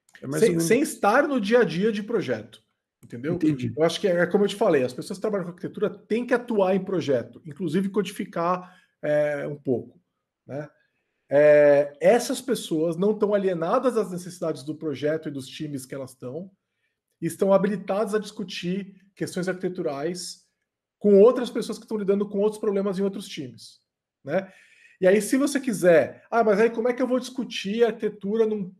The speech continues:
Speaker 2: nível mais alto?", né? É, aí você pode fazer um processo de Scrum de Scrums, né? Então, onde você vai levando isso mais pra cima,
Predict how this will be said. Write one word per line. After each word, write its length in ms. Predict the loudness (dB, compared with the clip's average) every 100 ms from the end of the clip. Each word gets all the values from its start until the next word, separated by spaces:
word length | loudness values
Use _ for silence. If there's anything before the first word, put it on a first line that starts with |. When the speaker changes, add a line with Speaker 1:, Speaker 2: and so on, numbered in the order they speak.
| _
Speaker 2:
nível 440 | -6 -2 0 4 4
mais 260 | 4 4
alto?", 420 | 6 4 4 -6 -20 _ _ _ _ _ _
né? 300 | -10 -8 -10 _ _ _ _
É, 720 | 2 4 6 6 6 4 0 -2
aí 180 | 0
você 240 | 0 -2 -4
pode 220 | -2 -2
fazer 180 | -4 -4
um 60 | -4
processo 400 | -6 -8 -10 -12
de 80 |
Scrum 320 | -14 -6 -6 -6
de 120 | -10
Scrums, 680 | -6 -2 -2 -4 -12 -18 _
né? 240 | -12 -10 -10 _ _ _ _
Então, 220 | -6 0
onde 200 | 2 0
você 240 | -4 -4 -2
vai 260 | 4 6
levando 460 | 6 6 4 0 0
isso 180 | -4 -6
mais 160 | -8
pra 160 | -6 -8
cima, 420 | -8 -8 -8 -10